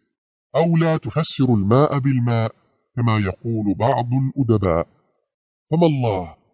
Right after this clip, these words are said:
هو الكون كله، وما الكون كله؟ هو الله." وهذا قصارى ما يؤخذ من وحدة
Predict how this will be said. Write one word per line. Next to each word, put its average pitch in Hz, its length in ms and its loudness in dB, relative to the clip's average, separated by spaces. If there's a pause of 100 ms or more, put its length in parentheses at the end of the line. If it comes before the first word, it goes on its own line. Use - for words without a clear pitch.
(520)
هو 104 140 2
الكون 110 360 2
كله، 101 460 2 (760)
وما 101 200 -6
الكون 135 400 0
كله؟ 107 480 -2 (800)
هو 151 180 2
الله." 87 600 -4 (1000)
وهذا 180 500 4
قصارى 160 680 4
ما 113 100 0
يؤخذ 131 500 2
من 117 240 2
وحدة 95 320 -2